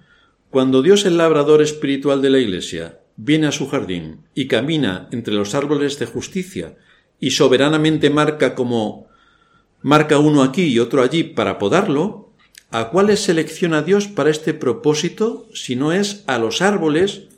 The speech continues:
que Él mismo ha plantado? Así los poda. De la misma manera dice el Señor, "Yo soy la vid verdadera y mi Padre es el labrador. Todo pámpano que en mí no lleva fruto lo quitará,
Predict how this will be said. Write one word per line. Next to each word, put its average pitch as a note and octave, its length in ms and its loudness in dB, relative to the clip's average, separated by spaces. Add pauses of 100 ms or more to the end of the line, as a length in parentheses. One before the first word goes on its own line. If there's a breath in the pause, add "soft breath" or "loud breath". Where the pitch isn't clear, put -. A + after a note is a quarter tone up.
que D#3+ 80 2
Él E3 140 4
mismo D3+ 720 -4
ha A2 100 -4
plantado? D3 640 -2 (1400)
Así F#2+ 260 -12
los D3+ 160 -4
poda. - 440 -10 (1300)
De G#2 100 -4
la F#2+ 80 -2
misma G#2 240 -4
manera G#2 320 -2
dice G#2 180 -6
el G2 60 -8
Señor, C3 580 -6
"Yo G#2+ 140 -8
soy G2+ 180 -4
la F#2+ 100 -4
vid G#2 160 -4
verdadera C#3+ 640 2 (440 loud breath)
y A#2 100 -4
mi A2+ 140 0
Padre D3 260 4
es C3 120 -2
el G#2+ 80 0
labrador. F2+ 560 -6 (240)
Todo C3 240 4
pámpano A#2+ 500 -2
que A2+ 80 -6
en G2 100 -6
mí B2 120 0
no G#2 100 0
lleva G2+ 240 -2
fruto G#3 320 -2
lo D#3+ 160 2
quitará, F#2 460 -4